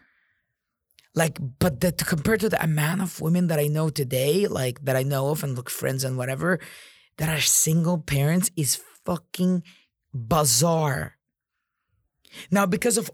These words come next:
all the lack of abilities that these men had to hold these households together, right? Or maybe she, maybe the woman did something wrong. I don't know.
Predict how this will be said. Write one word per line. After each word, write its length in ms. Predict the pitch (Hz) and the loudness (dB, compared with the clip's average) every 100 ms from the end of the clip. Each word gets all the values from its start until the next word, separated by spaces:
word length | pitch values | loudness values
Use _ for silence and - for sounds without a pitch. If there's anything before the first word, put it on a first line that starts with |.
| - | 0
all 300 | 220 247 226 | 4 4 4
the 160 | 240 | 2
lack 560 | 208 190 185 208 - - - - - | 2 4 2 0 -4 -14 -16 -10 -2
of 160 | - - | -2 2
abilities 880 | 190 139 156 214 233 165 156 170 139 | 0 2 2 4 4 2 2 2 2
that 220 | 160 127 | 0 0
these 300 | 185 170 - | 0 2 2
men 240 | 180 175 | 2 2
had 520 | 156 151 190 202 170 - | 2 2 2 2 0 -2
to 60 | |
hold 300 | 147 175 180 | 0 0 0
these 200 | 151 156 | 0 0
households 580 | 156 175 165 - 165 - | 0 0 0 0 -2 -2
together, 680 | - 131 151 233 175 151 180 - - - _ _ | -4 -2 2 2 4 2 0 -6 -20 -20 _ _
right? 180 | 156 175 | 0 2
Or 100 | 220 | 2
maybe 280 | 233 277 240 | 2 2 2
she, 440 | 175 - 269 233 151 | 4 4 4 2 2
maybe 240 | 170 208 | 0 0
the 80 | 202 | 2
woman 240 | 226 240 | 2 2
did 180 | 175 151 | 0 0
something 280 | 156 139 139 | -2 -2 -4
wrong. 120 | 135 | -2
I 120 | 143 190 | 0 0
don't 140 | 190 | 2
know. 340 | 147 151 208 | 2 2 0